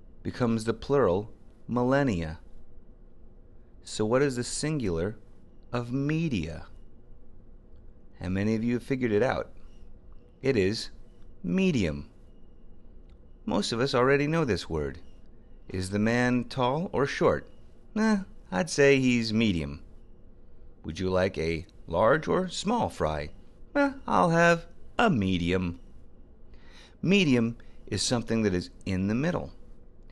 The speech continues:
So, is the meaning of media many things that are in the middle? Well, in a way, yes.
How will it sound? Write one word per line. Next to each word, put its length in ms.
So, 400
is 180
the 80
meaning 420
of 280
media 640
many 440
things 420
that 120
are 140
in 220
the 80
middle? 340
Well, 300
in 120
a 80
way, 440
yes. 420